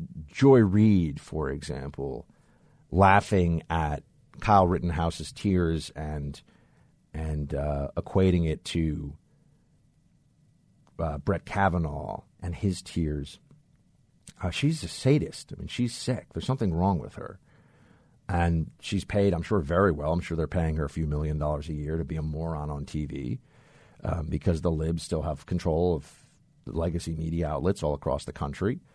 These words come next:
And these are businesses that are essentially inherited by woke lunatics who can then write big checks from them because they're, they're corporate, right? There is actual corporations that make real products that control these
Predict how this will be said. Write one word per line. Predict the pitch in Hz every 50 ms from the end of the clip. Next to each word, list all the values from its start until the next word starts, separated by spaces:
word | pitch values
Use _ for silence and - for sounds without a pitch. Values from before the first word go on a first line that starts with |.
| _ _ _ _ _ _ _ _
And | - 82 82 80
these | 82 87 76 85
are | 73 76
businesses | 71 95 95 87 - 90 85 - - 85 82 80 78 76 -
that | 78 78 80 76
are | - - 76
essentially | 71 - - 92 85 - 92 92 90 -
inherited | 85 80 - - 95 101 104 92 80 82 82 76
by | 78 76
woke | 80 78 76 92 90 85 80 - - - _ _ _ _
lunatics | - 87 104 117 107 90 - - 73 80 - - - - _ _ _ _ _ _ _ _ _ _
who | - 92 92 90
can | - - 90 85 80
then | 87 85 85 85 82 82 80 -
write | 82 95 92 92 85 -
big | - 80 80 82
checks | - - 95 85 - -
from | - - 76 76 76
them | 80 92 107 110
because | 98 - - 95 80 -
they're, | 90 82 82 -
they're | - 101 95
corporate, | - - 190 226 285 277 - - - - -
right? | - 82 92 104 120
There | - 90 92
is | 90 80
actual | 101 95 92 - - - 90 82 80 - _ _ _ -
corporations | - 127 117 - 110 101 104 123 147 147 147 - 101 92 -
that | 101 87
make | 104 92 -
real | 98 101 95
products | - - 151 160 165 135 98 85 - -
that | 92 80 -
control | - - 90 - - 110 101 95
these | 90 85 85 80 80 -